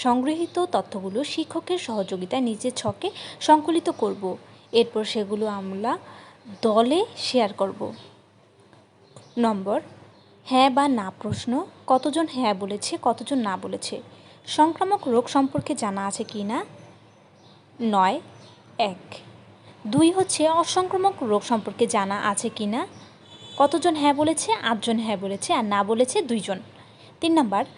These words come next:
পরিবারের কিশোর কিশোরী টিকা গ্রহণ করেছে কি না? এটাতে হ্যাঁ বলেছে দশজন আর না বলেছে শূন্যজন। চার,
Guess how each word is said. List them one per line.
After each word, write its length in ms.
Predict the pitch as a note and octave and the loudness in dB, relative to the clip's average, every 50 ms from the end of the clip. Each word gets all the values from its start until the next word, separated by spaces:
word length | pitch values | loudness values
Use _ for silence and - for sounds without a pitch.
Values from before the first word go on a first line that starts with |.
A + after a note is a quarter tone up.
| - - - - - D#4 | -20 -20 -20 -2 2 4
পরিবারের 440 | D#4+ E4 E4+ F#4 F#4 F4+ F#4+ F#4+ F#4+ F#4+ - | 4 6 8 8 6 6 6 4 0 -2 -4
কিশোর 280 | - - - - G4+ - - | -6 -6 -4 -4 -4 0 0
কিশোরী 320 | G4 F#4+ - G4+ G4+ F#4+ G4 - | 0 2 4 4 2 2 2 0
টিকা 180 | A3+ - A3 G3+ G3 | 0 0 0 2 2
গ্রহণ 200 | G#3 G#3 A#3 A3+ A3 - | 2 2 2 0 0 -2
করেছে 280 | G#3+ G3+ G3 - - A3 - | -2 -2 -2 -4 -6 -6 -6
কি 80 | A3 G3+ G#3+ | -4 -4 -2
না? 80 | C#4 F#4+ - - - - - - - - - - - B3 | -2 -4 -4 -8 -16 -20 -20 -20 -20 -20 -18 -4 -2 0
এটাতে 240 | - C#4 C4+ D#4 D4 D4 C#4 | 2 2 2 2 2 0 0
হ্যাঁ 220 | C4 B3+ B3+ A#3 A3 | 2 2 4 6 6
বলেছে 260 | B3+ C4 C4+ C4+ - C4+ G#3 | 6 6 6 4 0 0 0
দশজন 380 | G#3+ G3 F#3+ F#3 - - D4+ G4 A4+ - - G#3+ | 2 0 2 0 0 0 0 0 -2 -2 0 0
আর 80 | G#3 G#3 | 0 2
না 160 | G3+ G3 G3 G3 G#3+ | 2 0 0 0 2
বলেছে 260 | A3 A#3+ B3 - - G#4+ - - | 0 0 0 2 0 -2 -2 -2
শূন্যজন। 440 | - E4+ E4 D#4 C4+ A3 - F#3+ F3+ - - - - - - - _ _ - - - _ _ _ _ _ _ _ _ _ _ _ _ - - | -2 0 0 2 2 0 0 -4 -6 -8 -12 -18 -20 -20 -20 -20 _ _ -20 -20 -20 _ _ _ _ _ _ _ _ _ _ _ _ -14 0
চার, 260 | - - A3+ - B3 | 2 4 4 4 2